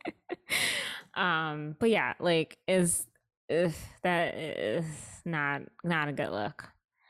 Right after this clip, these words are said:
She already has things that are not good looks. She needs to kinda just stop talking.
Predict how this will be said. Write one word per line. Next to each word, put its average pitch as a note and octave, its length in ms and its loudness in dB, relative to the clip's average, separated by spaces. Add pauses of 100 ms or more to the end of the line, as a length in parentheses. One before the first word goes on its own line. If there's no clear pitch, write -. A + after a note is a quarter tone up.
(280)
She - 140 -4
already F#3 300 4
has D3 440 -2
things C#3 340 -6
that C#3 160 -4
are C#3+ 100 -2
not C#3 240 -4
good - 180 -4
looks. - 380 -2
She D#3+ 120 -2
needs D3 300 -4
to - 220 -16
kinda C#3 540 -4
just - 300 -2 (1000)
stop - 200 -4
talking. - 440 -8